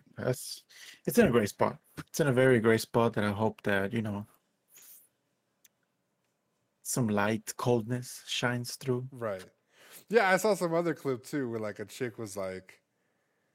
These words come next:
Speaker 2: she was sitting back in a chair and she's like, "This is how I, I would have to deliver and give birth."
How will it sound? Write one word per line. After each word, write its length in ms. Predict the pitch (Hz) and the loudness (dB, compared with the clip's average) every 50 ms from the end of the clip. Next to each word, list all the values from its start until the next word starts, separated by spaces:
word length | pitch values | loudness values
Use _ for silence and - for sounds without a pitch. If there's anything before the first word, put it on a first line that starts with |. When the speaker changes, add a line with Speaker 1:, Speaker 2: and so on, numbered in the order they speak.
| _ _ _ _ _ _ _ _ _ _ | _ _ _ _ _ _ _ _ _ _
Speaker 2:
she 180 | - - 151 | -10 -6 -4
was 160 | 139 131 123 | -2 -2 -2
sitting 280 | - - 127 131 127 117 | -4 -4 -4 -4 -4 -2
back 260 | 117 123 123 123 - | 0 0 0 0 0
in 60 | 120 | -4
a 80 | 110 104 | -6 -6
chair 300 | 98 - - 127 120 120 | -8 -6 -4 -4 -4 -4
and 80 | 113 110 | -6 -8
she's 140 | - 113 | -8 -6
like, 140 | 101 101 101 | -6 -6 -6
"This 120 | 101 123 131 | -8 -10 -10
is 140 | 131 120 | -10 -8
how 200 | - 131 127 120 | -4 0 2 2
I, 260 | 113 107 107 107 107 - | 4 4 2 2 0 -4
I 120 | 95 104 120 | -4 -4 -4
would 220 | 117 113 104 - - _ - - | -4 -4 -6 -8 -14 _ -10 -6
have 260 | 127 113 110 104 - | -2 -2 -2 -4 -4
to 120 | - 110 104 | -8 -10 -8
deliver 640 | 92 104 101 95 107 107 101 113 110 113 120 123 113 | -6 -8 -6 -6 -6 -8 -6 -6 -8 -8 -8 -8 -10
and 160 | 107 98 92 | -12 -12 -10
give 220 | 110 110 101 95 | -10 -10 -10 -8
birth." 340 | - 101 101 110 117 117 - | -6 -6 -4 -4 -6 -8 -12